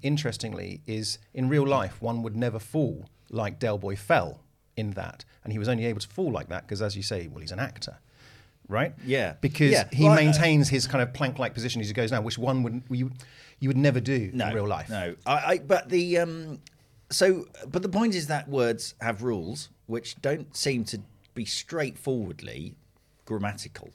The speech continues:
Speaker 2: Let's
Speaker 1: Yep.
Speaker 2: put it that way.
Speaker 1: Yeah, yeah.
Speaker 2: So we're having a philosophical debate over whether you can fall over deliberately.
Speaker 1: Mm-hmm.
Speaker 2: Um, rather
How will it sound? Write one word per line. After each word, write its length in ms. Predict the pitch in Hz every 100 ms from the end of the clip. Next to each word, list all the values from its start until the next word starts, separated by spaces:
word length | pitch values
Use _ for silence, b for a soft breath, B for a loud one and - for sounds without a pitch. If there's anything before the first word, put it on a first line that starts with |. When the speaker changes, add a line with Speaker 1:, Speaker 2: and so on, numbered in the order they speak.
| _ _
Speaker 2:
Let's 120 | 113 131
Speaker 1:
Yep. 60 |
Speaker 2:
put 100 | 113
it 80 | 101
that 180 | 67 -
way. 100 | 127
Speaker 1:
Yeah, 80 | 139
yeah. 120 | - B B B B
Speaker 2:
So 200 | - 147
we're 220 | 139 165 156
having 260 | 147 127
a 160 | 120 110 - - _
philosophical 680 | - 123 110 135 - - 82
debate 400 | 76 71 71 - 85
over 180 | 76 82
whether 200 | 80 78
you 160 | 76
can 160 | 73 76
fall 300 | - 82 64
over 220 | 67 67
deliberately. 500 | - 67 - - 90
Speaker 1:
Mm-hmm. 220 | 113 107 151 -
Speaker 2:
Um, 420 | 90 107 113 110 - _ _ _ - 95
rather 300 | 127 170